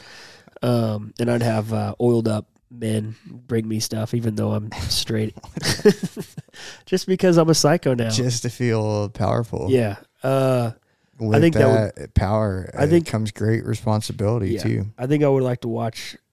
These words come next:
Speaker 1: peasants compete against each other. That's what I would like to do. And when I say peasants, I mean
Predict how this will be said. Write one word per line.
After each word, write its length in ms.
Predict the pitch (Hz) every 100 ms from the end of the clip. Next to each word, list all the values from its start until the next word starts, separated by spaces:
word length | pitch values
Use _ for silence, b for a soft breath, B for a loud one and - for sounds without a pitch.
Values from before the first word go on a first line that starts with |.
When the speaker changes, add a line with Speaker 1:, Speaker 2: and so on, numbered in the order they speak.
| _ -
Speaker 1:
peasants 340 | 131 123 113
compete 320 | - 113 127 117
against 260 | 110 -
each 120 | 107 110
other. 180 | 107
That's 240 | 110 113 -
what 120 | 110
I 80 | 110
would 180 | 107 101
like 180 | - -
to 80 |
do. 100 | - _ _ -
And 80 | 123
when 80 |
I 40 | 123
say 160 | -
peasants, 420 | 117 120 110 110 113
I 60 |
mean 320 | 104 107 104